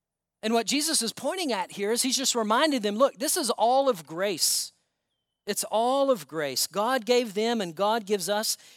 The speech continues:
the ability to know and to see and to hear the gospel of Jesus Christ." And how truly amazing it is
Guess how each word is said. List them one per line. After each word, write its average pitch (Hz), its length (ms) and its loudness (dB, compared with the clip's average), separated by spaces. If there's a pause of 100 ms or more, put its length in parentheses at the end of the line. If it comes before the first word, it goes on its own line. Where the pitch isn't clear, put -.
(140)
the 190 180 -2
ability 240 600 2
to - 180 -4
know 220 640 0 (420)
and 196 220 -2
to 175 120 -4
see 269 800 2 (140)
and 175 200 -4
to 160 140 -4
hear 254 680 -4 (240)
the 180 80 -6
gospel 220 720 0
of 151 80 -10
Jesus 202 720 -6
Christ." - 720 -10 (480)
And 202 100 -4
how 208 140 4
truly 330 640 0
amazing 269 600 2
it 240 120 0
is 220 580 0